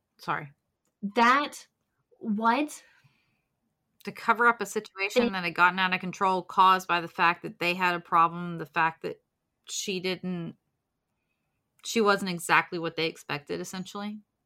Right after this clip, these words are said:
Speaker 1: A situation
Speaker 2: Yes.
Speaker 1: that they in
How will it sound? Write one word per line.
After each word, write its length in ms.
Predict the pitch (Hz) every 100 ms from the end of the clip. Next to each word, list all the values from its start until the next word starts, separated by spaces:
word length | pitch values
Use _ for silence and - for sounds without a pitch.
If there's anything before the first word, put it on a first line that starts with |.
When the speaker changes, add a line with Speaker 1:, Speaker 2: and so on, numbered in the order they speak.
| _ _ _ _ _ _ -
Speaker 1:
A 60 |
situation 580 | - _ - 202 262 196
Speaker 2:
Yes. 120 | 170
Speaker 1:
that 180 | 160 160
they 520 | 180 180 185 180 185 - _ _ _ _ _ _ _ _ _ - 190 - _ _ _ _ 180
in 400 | 180 180 185